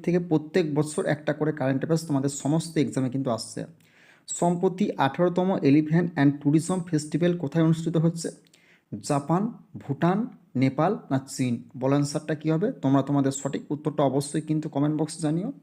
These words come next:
যার যার উত্তর সঠিক হবে আমি অবশ্যই লাইক দেব। দ্বিতীয় মক টেস্ট, সম্প্রতি ভারতীয় বিমান বাহিনীর ওয়েস্টার্ন কমান্ড হিসেবে কে নিযুক্ত হচ্ছেন?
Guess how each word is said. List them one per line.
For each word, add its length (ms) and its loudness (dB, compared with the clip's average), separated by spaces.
যার 220 -2
যার 180 -2
উত্তর 260 -4
সঠিক 380 -6
হবে 140 2
আমি 200 0
অবশ্যই 380 -4
লাইক 260 -2
দেব। 240 -6
দ্বিতীয় 340 4
মক 280 4
টেস্ট, 280 -2
সম্প্রতি 600 0
ভারতীয় 500 2
বিমান 380 6
বাহিনীর 460 4
ওয়েস্টার্ন 440 0
কমান্ড 340 2
হিসেবে 340 0
কে 240 0
নিযুক্ত 380 2
হচ্ছেন? 360 -8